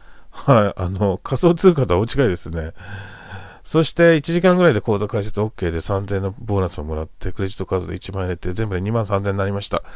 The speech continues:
それで、えーっと、様子を見ながらですね、えー、様子を見ながら、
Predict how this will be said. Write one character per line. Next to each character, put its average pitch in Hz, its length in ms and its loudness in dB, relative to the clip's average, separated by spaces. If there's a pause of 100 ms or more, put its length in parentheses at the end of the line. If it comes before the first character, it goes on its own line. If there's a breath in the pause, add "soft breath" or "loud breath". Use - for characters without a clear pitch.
(340 loud breath)
そ - 140 2
れ 160 120 6
で、 175 320 4
え 117 40 -2
ー 117 220 2
っ - 20 -10 (140)
と、 117 380 4
様 175 240 4
子 175 140 0
を 190 80 6
見 180 120 2
な 196 120 6
が 202 80 6
ら 123 80 4
で 98 80 2
す - 140 -8
ね、 98 400 4 (1000 loud breath)
え 143 260 4
ー、 - 20 4
様 175 180 8
子 - 140 4
を 185 60 8
見 180 140 4
な 185 160 4
が 160 120 4
ら、 156 440 8